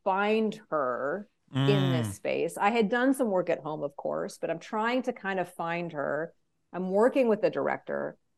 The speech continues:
Speaker 1: The video game director and the narrative lead are also to the side, and they keep having little conversations that I can hear.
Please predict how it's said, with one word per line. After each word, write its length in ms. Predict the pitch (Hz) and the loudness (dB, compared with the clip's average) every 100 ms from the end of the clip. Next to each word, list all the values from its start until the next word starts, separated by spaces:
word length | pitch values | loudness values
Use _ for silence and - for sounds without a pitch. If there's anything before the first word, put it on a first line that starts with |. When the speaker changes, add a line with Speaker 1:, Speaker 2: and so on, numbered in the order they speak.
| - | -6
Speaker 1:
The 340 | 160 165 143 175 | 2 4 2 0
video 260 | 214 262 | 6 8
game 180 | 220 208 | 8 6
director 400 | 190 165 165 170 | 4 2 2 -2
and 100 | 156 | -2
the 60 | 151 | -2
narrative 380 | 160 160 156 | -2 0 0
lead 220 | 151 147 147 | -2 -2 -2
are 100 | - | -2
also 260 | 151 - | -4 -4
to 80 | 156 | -8
the 100 | 165 | -8
side, 400 | 151 143 135 135 | -6 -4 -2 -2
and 100 | 151 | -2
they 80 | 175 | -2
keep 160 | 175 175 | -2 -2
having 320 | 170 165 160 | -2 -2 -4
little 200 | 160 151 | -4 -4
conversations 720 | - 147 143 143 143 - - | -6 -8 -6 -6 -6 -8 -4
that 80 | 190 | 0
I 120 | 302 | 4
can 180 | - 330 | 4 4
hear. 600 | - 302 277 151 190 | 4 6 6 4 0